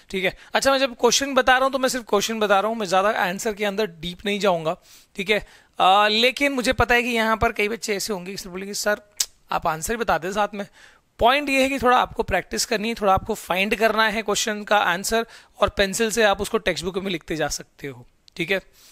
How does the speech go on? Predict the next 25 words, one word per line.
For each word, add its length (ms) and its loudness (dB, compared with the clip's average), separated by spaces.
तो 80 -6
ये 200 -2
चीज़ 380 -6
थोड़ा 140 4
सा 120 -8
खुद 220 -10
से, 200 -2
खुद 180 -12
से 200 0
करो, 220 0
सेल्फ 380 -2
एफर्ट 340 -2
की 100 -4
ज़रूरत 280 -2
है 80 -4
इसके 180 -10
अंदर 200 -10
भी। 200 -18
okay, 240 2
uh, 420 6
next 260 2
is 280 0
what 300 6
is 460 0
implantation? 920 0